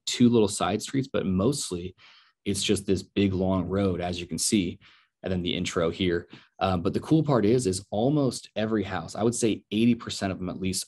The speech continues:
are on the golf course, which is great. So you can see here, this is the hole right here. It's not a very good one, but so these guys are on the course, these guys are on the course towards this hole, this road. These guys are all on the,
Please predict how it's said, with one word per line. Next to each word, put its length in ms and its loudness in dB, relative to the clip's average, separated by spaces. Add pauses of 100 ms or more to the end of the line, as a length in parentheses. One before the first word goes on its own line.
(100)
are 220 4
on 180 -2
the 60 -6
golf 280 -2
course, 340 -8
which 120 -6
is 100 -8
great. 280 2
So 300 -4 (480)
you 80 -8
can 80 0
see 220 2
here, 240 2
this 200 0
is 120 2
the 120 0
hole 320 2
right 180 0
here. 200 -4
It's 120 -10
not 100 -4
a 40 -4
very 180 -2
good 160 -2
one, 160 -4
but 140 -4
so 120 -4
these 220 0
guys 240 2
are 40 2
on 60 0
the 40 0
course, 480 -2 (480)
these 240 0
guys 300 0
are 80 -2
on 80 0
the 60 -2
course 400 -4
towards 280 -8
this 200 -2
hole, 380 -2 (920)
this 220 -2
road. 380 2
These 160 -4
guys 220 -2
are 120 -2
all 220 2
on 220 -2
the, 100 -10